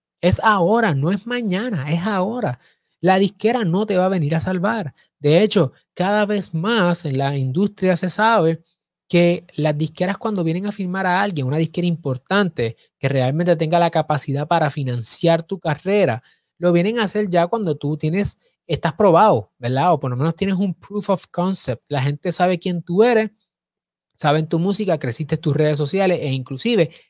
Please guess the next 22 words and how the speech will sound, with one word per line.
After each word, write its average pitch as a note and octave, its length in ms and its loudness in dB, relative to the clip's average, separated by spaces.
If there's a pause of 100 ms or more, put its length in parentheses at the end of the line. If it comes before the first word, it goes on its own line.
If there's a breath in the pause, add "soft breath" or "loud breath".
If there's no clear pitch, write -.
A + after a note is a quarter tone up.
(100 loud breath)
eso G3 260 2
va G3 100 4
a - 20 4
afectar G3+ 440 -4
la F3 140 0
cantidad C3 400 -6
de C#3+ 80 -4
regalías D#3+ 440 0
que C#3+ 120 -2
puedas B2+ 240 0
recibir D3+ 380 0
en C#3 80 0
un C3 120 -4
acuerdo C3+ 460 -2
de C3 180 -2
trescientos B2+ 360 -4
sesenta, F3+ 500 2 (340 soft breath)
en B2 100 -2
un C#3 100 0
acuerdo C3+ 340 0
de B2+ 100 2
grabación, F#3 760 0